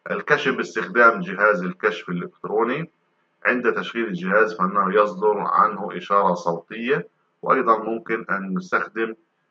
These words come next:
اللي هو أجهزة كشف إلكترونية ب-، ب-، من خلال الإضاءة أو باستخدام الضوء. أيضًا يتغير اللون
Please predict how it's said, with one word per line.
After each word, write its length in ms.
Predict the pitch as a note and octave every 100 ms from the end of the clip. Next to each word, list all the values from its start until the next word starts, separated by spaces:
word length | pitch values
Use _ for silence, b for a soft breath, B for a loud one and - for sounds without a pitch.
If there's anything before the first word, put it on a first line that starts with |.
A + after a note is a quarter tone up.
| _
اللي 140 | F2+ F2
هو 380 | G#2 G#2 F#2+ F2+ _ -
أجهزة 440 | G2 F#2+ E2+ F2+ - -
كشف 280 | G#2 - F2+
إلكترونية 720 | F2 F2+ F2+ G#2+ A#2+ B2 B2 _ _ _ - _
ب-، 280 | A2 A2 A2 - - _ G2
ب-، 300 | G2 F#2 F#2+
من 160 | G#2+
خلال 500 | - G2 G#2 G2+ G2+
الإضاءة 800 | F#2 F#2 F2+ E2+ - A2+ - - -
أو 140 | F2 F2+
باستخدام 580 | - - - G2+ F2+
الضوء. 440 | F2+ - A#2 B2+ - _ _ _ _ - A2+
أيضًا 240 | A2+ A2
يتغير 460 | G#2 G#2 A2 G#2+ F#2+
اللون 460 | G2 G#2 A#2 B2